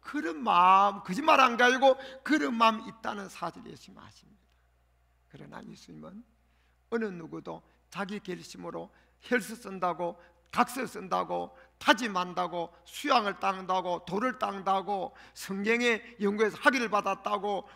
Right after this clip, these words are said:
목사, 장로 직분을 가졌다고, 그런 것으로 인해서 하나님 뜻대로 살 수 없다는 사실을 우리 주님은 아십니다. 그러나 성령 세례 받으면, 성령 받으면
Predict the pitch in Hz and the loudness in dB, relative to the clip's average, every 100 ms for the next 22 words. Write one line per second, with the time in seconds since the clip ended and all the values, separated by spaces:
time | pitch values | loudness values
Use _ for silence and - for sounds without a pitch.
0 | - 269 - 277 233 220 220 214 320 - | 2 2 4 4 4 4 2 0 -4 -4
1 | 269 208 214 202 - 208 196 196 190 _ | -4 0 -2 -4 -6 -6 -4 -6 -8 _
2 | _ _ _ _ _ _ _ _ _ - | _ _ _ _ _ _ _ _ _ -10
3 | 247 370 480 640 587 277 247 220 226 190 | -4 -2 -4 -8 -8 -8 -6 -8 -8 -8
4 | 196 180 - - - _ - 196 185 - | -10 -10 -12 -14 -14 _ -10 -10 -8 -12
5 | 175 185 165 - 175 - 180 170 - 208 | -12 -12 -14 -10 -10 -10 -12 -12 -10 -10
6 | 214 - - 160 - 214 202 - _ _ | -10 -14 -14 -14 -12 -10 -10 -12 _ _
7 | 151 143 - 165 - _ - _ _ _ | -20 -20 -20 -20 -20 _ -20 _ _ _
8 | _ _ _ _ _ _ _ _ _ _ | _ _ _ _ _ _ _ _ _ _
9 | _ _ _ _ - 151 151 170 - _ | _ _ _ _ -14 -12 -12 -14 -18 _
10 | _ _ _ - - 151 170 226 247 _ | _ _ _ -20 -16 -14 -12 -12 -14 _
11 | _ - 156 - - 226 233 - _ - | _ -14 -14 -14 -18 -14 -12 -14 _ -18
12 | 190 240 202 - 277 320 208 | -18 -16 -16 -12 -10 -10 -12